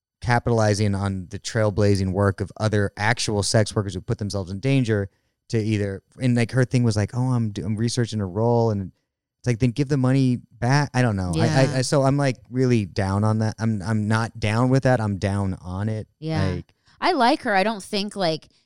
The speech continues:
Speaker 2: she's a bad person. I just don't think, like,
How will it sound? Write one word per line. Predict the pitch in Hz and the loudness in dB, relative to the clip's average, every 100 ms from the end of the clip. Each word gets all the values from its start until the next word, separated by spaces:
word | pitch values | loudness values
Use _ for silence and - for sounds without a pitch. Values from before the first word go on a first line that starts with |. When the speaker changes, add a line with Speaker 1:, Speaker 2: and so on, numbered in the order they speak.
| _ | _
Speaker 2:
she's | - - 170 | -10 -6 -4
a | 156 | -2
bad | 143 143 131 | 0 -2 -2
person. | 139 135 - 160 160 165 | -4 -4 -2 -2 -2 -4
I | 151 | -6
just | 147 143 | -6 -6
don't | 151 139 | -6 -8
think, | - 143 135 | -8 -8 -6
like, | 139 127 - | -6 -6 -8